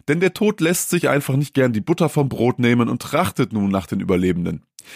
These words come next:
Nachdem diese das kapiert haben, versuchen sie immer herauszufinden, wie sie den Tod aufhalten oder austricksen können,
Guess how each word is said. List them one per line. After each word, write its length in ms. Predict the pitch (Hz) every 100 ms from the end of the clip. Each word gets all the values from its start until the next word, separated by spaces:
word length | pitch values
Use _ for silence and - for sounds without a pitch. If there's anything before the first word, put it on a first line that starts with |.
| - -
Nachdem 400 | 127 131 180 170
diese 300 | 156 202 185
das 220 | 147 139
kapiert 440 | - 131 175 220 190
haben, 240 | 180 175
versuchen 400 | 170 139 196 226
sie 160 | 143 -
immer 220 | 202 196
herauszufinden, 880 | 160 120 135 - 143 135 131 127 - - -
wie 220 | 113 135 175
sie 140 | 160
den 160 | 117 107
Tod 220 | 104 -
aufhalten 560 | 127 175 165 143 135 113
oder 180 | 98
austricksen 520 | - 175 - 143 - 139
können, 300 | 127 120